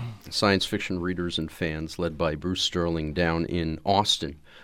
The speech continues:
who somehow stumbled on your work and, um, kind of conceived you as the guru of this, uh, of this trend in science fiction called cyberpunk. Uh, I read somewhere that you actually termed,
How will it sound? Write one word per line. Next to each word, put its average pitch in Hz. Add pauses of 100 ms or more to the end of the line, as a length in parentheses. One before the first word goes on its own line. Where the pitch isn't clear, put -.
(120)
who 113
somehow 135
stumbled 101
on 80
your 85
work 85
and, 78
um, 80 (240)
kind 90
of - (420)
conceived 120
you 92
as 87
the 95
guru 101
of 90
this, - (800)
uh, 82
of 87
this -
trend 135
in 110
science 92
fiction 85 (540)
called 95
cyberpunk. 104 (800)
Uh, 98
I 101
read 139
somewhere 107
that 92
you 107
actually 101
termed, 123